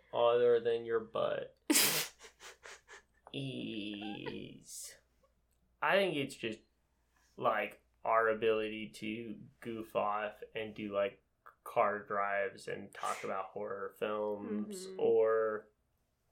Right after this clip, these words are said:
Speaker 1: I mean, it comes down to communication in a different way, but
Speaker 2: Mm-hmm.
Speaker 1: it's just, yeah, our ability to have, like, a really good time talking about whatever we're talking about.
Speaker 2: Yeah.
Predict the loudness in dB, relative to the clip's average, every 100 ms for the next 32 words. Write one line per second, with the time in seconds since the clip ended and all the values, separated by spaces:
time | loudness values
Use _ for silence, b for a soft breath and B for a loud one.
0 | _ _ _ b b b b b _ _
1 | _ 0 2 2 -2 0 2 4 4 4
2 | 4 -2 -4 -2 -2 0 -2 -2 -4 -4
3 | -4 0 0 0 -4 -4 -4 -2 -4 -6
4 | 2 6 6 2 -2 0 0 -4 _ _
5 | -2 -2 -2 -8 _ _ _ _ 2 4
6 | 4 2 0 2 2 4 4 4 4 0
7 | 2 0 0 -2 0 2 2 2 -2 -2
8 | -2 -2 -4 0 0 2 0 -4 0 2
9 | 4 2 0 -2 -4 -4 -4 -4 -6 0
10 | 0 0 -4 _ _ _ _ _ _ -14
11 | -10 -10 -10 -16 -18